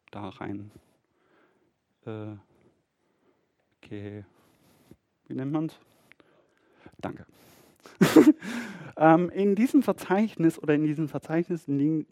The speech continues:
dann entsprechend auch die Bilddateien, die dann, äh, die man auf entsprechende Auflösungen anpassen kann,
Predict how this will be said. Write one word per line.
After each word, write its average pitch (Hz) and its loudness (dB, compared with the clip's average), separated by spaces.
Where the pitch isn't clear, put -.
dann 143 -4
entsprechend 135 -10
auch 117 -16
die - -18
Bilddateien, 107 -10
die 123 -8
dann, 127 -8
äh, 120 -6
die 127 -10
man 123 -6
auf - -12
entsprechende - -12
Auflösungen 143 -8
anpassen 180 -8
kann, 180 -6